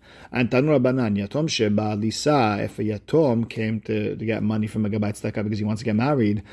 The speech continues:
sochrin lo bait, we rent him a house because that's normal for a boy who wants to get married. Umatzain lo mita, we get him a bed. V'chol kelit tashmishon, whatever he needs for the house. V'hakach mesin lo isha, and then we get him a, a wife. Then we pay for the wedding. Shneimar,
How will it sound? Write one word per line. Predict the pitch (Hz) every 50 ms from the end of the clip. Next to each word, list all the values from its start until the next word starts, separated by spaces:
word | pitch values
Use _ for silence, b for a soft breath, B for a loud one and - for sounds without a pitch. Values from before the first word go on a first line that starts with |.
| B B B -
sochrin | - - 101 - - 117 120 117
lo | 117 110
bait, | 107 127 127 117 113 113 113 110 -
we | 104 104 101 104 98
rent | 98 101 95 95 -
him | 101 101 110
a | 117
house | 107 101 120 127 120 120 123 120 - - -
because | - - - 95 104 101
that's | 101 98 101 - -
normal | 127 131 131 131 123 120 113
for | - - 113 107
a | 107
boy | 107 113 113
who | 110
wants | 110 107 107
to |
get | - 110
married. | 110 110 107 107 104
Umatzain | 107 98 101 98 - - 95 101 117 113
lo | 110 104
mita, | 101 92 87 - - 123 123 117
we | 107 107
get | 101 107 104 104
him | 101 101 98
a | 85 82 85 85 95
bed. | 113 139 147 151 143 143 139 B B B B B B _ -
V'chol | - 104 - 135 147 -
kelit | - 127 123 123 104
tashmishon, | - 117 - - 101 101 113 107
whatever | 110 113 117 110 113
he | 98
needs | 107 110 104 -
for | -
the | 95 92
house. | 87 95 107 143 151 - -
V'hakach | 110 110 - 143 160 156 - - 107
mesin | 120 123 107 - - 123 131 123 120 113
lo | 110 104
isha, | 95 95 - - - 107 104 110
and | 113 113
then | 123 135 143 147 147 143
we | 131 123
get | 117 120 120 113 113
him | 110 110 110 104
a, | 87 87 92 98 - - - - - -
a | -
wife. | 101 95 90 92 95 -
Then | 120 123 131
we | 123
pay | 104 120 110
for | 107 104
the | 95
wedding. | 95 101 127 139
Shneimar, | - - 107 101 101 117 147 147 117 82